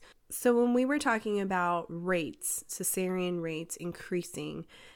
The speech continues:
and going down, it's important that we know what this rate is. And it's important that it matters to us because the, the World Health Organization initially desired for the rate to be no more than fifty percent in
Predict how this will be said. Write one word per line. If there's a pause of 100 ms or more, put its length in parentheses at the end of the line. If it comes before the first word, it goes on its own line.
(100)
and
going
down, (180)
it's
important
that
we
know
what
this
rate
is.
And (240)
it's
important
that
it
matters
to
us
because
the, (240)
the
World (120)
Health
Organization
initially
desired
for
the
rate
to
be
no
more
than
fifty
percent
in